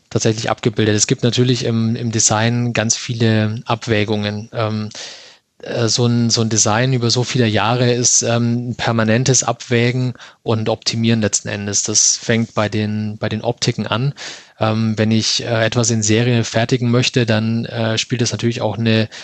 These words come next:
eine Rolle, wie komplex die Einzelteile sind. Und man kann gerade im optischen Design mit den, mit Linsenformen,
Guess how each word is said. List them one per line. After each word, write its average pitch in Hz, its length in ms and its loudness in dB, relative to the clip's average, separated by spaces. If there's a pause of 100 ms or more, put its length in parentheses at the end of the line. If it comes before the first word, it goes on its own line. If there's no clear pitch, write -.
(160)
eine 113 80 4
Rolle, 117 380 2
wie 120 80 -2
komplex - 480 -2
die 104 100 2
Einzelteile 107 560 -2
sind. 101 240 -4
Und 107 320 -6
man 107 140 -4
kann 113 340 -2 (320)
gerade 110 300 2
im 107 260 0
optischen 120 460 0
Design 117 500 2
mit 104 160 -6
den, 101 300 -2
mit 101 140 -6
Linsenformen, 123 840 0